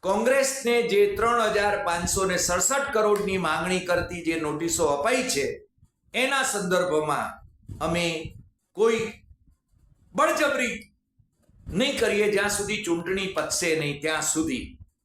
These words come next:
એટલે આ જસ્ટિસ બી વી ન-, નગર-, નગરથન્ના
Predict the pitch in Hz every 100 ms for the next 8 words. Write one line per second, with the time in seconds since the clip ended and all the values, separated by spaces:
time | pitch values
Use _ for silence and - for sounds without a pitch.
0 | _ _ 165 180 180 180 170 165 160 160
1 | 156 - - - _ _ 127 190 190 180
2 | 175 - - - - 208 226 214 202 180
3 | - _ _ _ _ _ 156 160 165 175
4 | - 185 190 220 262 247 165 - _ _
5 | _ _ _ 180 214 254 262 - 202 185
6 | 160